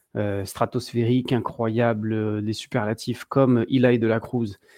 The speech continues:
Les deux joueurs font deux mètres, euh, ils courent aussi vite que Carl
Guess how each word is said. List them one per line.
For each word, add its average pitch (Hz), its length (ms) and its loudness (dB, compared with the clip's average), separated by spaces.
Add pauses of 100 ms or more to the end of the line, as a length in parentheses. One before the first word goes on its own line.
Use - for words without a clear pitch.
(160)
Les 113 160 0
deux 120 160 4
joueurs 120 300 4
font 107 180 0
deux 120 160 4
mètres, 123 440 2
euh, 107 100 0
ils 113 100 0
courent 120 200 0
aussi 120 260 0
vite 120 160 -2
que 123 80 0
Carl 113 280 4